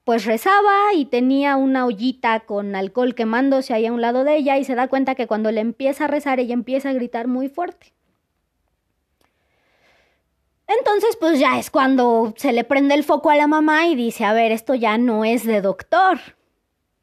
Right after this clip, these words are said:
Ya tantas visitas al doctor, tanta medicina, tantos estudios, no le encuentran y hago esto". Y de repente como que se altera. La mamá conocía a una señora que hacía limpias.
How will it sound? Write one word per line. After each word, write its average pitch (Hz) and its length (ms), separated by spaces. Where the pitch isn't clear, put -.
Ya 220 220
tantas 247 340
visitas 277 400
al 294 140
doctor, 330 440
tanta 269 280
medicina, 269 720
tantos 269 360
estudios, 294 500
no 277 160
le 269 80
encuentran 277 520
y 247 80
hago 277 240
esto". 269 420
Y 233 120
de 220 100
repente 269 420
como 208 260
que 202 120
se 202 120
altera. 269 440
La 370 140
mamá 403 280
conocía 302 300
a - 20
una 294 140
señora 254 400
que 226 80
hacía 202 240
limpias. 349 520